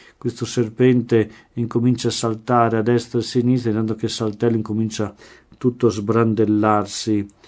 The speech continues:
e a torcigliarsi attaccato alla corda, e saltano via tutti i brandelli finché questo serpente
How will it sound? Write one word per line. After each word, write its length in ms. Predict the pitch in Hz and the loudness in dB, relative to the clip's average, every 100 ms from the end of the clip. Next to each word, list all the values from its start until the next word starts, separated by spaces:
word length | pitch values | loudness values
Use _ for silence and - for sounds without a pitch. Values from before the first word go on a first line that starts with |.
| - _ - | -20 _ -8
e 500 | - 107 104 107 107 | -2 -2 -2 -4 -6
a 100 | 104 | -4
torcigliarsi 720 | 123 113 - 110 113 110 113 | -2 -2 -2 0 0 0 -4
attaccato 400 | 110 - 113 113 | -6 -4 -4 -2
alla 100 | 110 | -2
corda, 380 | 117 113 107 | -2 -2 -2
e 40 | 104 | -4
saltano 360 | - 107 104 | -4 -6 -6
via 140 | 107 104 | -4 -4
tutti 260 | 110 - | -4 -6
i 20 | 104 | -4
brandelli 500 | 107 107 104 104 98 | -4 -4 -2 -4 -4
finché 280 | 104 101 | -8 -10
questo 260 | 95 104 107 | -10 -10 -10
serpente 600 | - 104 - 101 92 95 | -12 -12 -8 -6 -6 -10